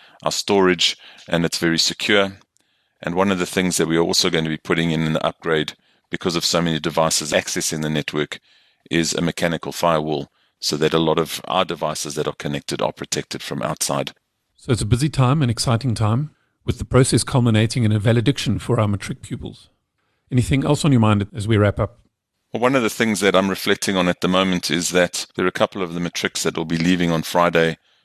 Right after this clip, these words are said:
Speaker 1: who I think are going to be ringing the bell five or six times. They've been at EduInc for a very, very long time, almost since the inception of the school. For that kind of legacy to be passing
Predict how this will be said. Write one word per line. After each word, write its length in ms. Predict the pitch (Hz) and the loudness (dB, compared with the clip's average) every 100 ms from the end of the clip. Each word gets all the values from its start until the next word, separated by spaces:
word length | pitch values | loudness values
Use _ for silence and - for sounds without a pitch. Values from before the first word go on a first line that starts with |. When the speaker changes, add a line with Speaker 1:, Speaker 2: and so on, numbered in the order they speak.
| - | -4
Speaker 1:
who 60 | 85 | -4
I 20 | |
think 260 | - 104 | -2 -2
are 60 | 95 | 0
going 100 | 85 | 0
to 80 | 82 | 0
be 140 | 82 | -2
ringing 320 | 85 95 87 | 0 2 2
the 80 | 82 | 0
bell 320 | - 82 80 - - _ | 0 0 0 -4 -20 _
five 340 | - 90 87 | -6 0 0
or 60 | 82 | 0
six 260 | - - - | -4 -4 -2
times. 520 | 92 82 65 - - _ _ _ _ _ - | 0 0 0 -6 -6 _ _ _ _ _ -6
They've 160 | 82 | -4
been 160 | 95 117 | -2 0
at 120 | 107 | 0
EduInc 380 | 90 82 82 - | 0 -2 -6 -6
for 160 | - | -4
a 60 | 78 | -4
very, 240 | 78 85 | 0 0
very 240 | 82 78 78 | 0 -2 -2
long 220 | 78 78 | -2 -4
time, 400 | - 82 65 - _ _ _ | -2 -2 -4 -10 _ _ _
almost 440 | - 98 95 82 - | -4 0 2 0 -2
since 340 | 82 78 - | -4 -2 -2
the 80 | 78 | -2
inception 520 | 80 - 95 - 78 | -2 0 0 -2 -4
of 140 | 76 73 | -6 -4
the 80 | |
school. 400 | 73 - 87 - - _ _ _ _ _ _ | -2 -2 -4 -10 -16 _ _ _ _ _ _
For 160 | - 98 | -8 0
that 220 | 98 - | 0 0
kind 220 | - 101 | -2 -2
of 120 | 92 87 | -2 0
legacy 600 | 90 90 - 87 80 - | 2 2 -2 -2 -4 -6
to 80 | - | -4
be 100 | 85 | -4
passing 680 | - 98 90 95 87 80 | 0 0 2 0 -2 -4